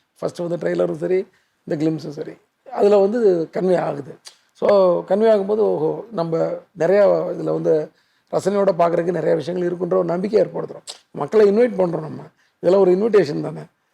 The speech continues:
வந்து வாங்க, நாங்க வந்து ஏமாத்த மாட்டோம், நிறைய விஷயம் வச்சிருக்கோம் நாங்க. So, நீங்க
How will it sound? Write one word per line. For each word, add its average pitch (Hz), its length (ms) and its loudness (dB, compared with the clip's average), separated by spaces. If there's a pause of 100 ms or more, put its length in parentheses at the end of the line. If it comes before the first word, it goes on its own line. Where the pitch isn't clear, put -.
(180)
வந்து 175 400 0
வாங்க, 175 500 4
நாங்க 160 340 -4
வந்து 160 280 0
ஏமாத்த 170 260 -4
மாட்டோம், 165 440 -10 (300)
நிறைய 180 260 6
விஷயம் 175 400 2
வச்சிருக்கோம் 147 380 -6
நாங்க. 160 380 -4 (520)
So, 165 240 -6
நீங்க 156 500 -4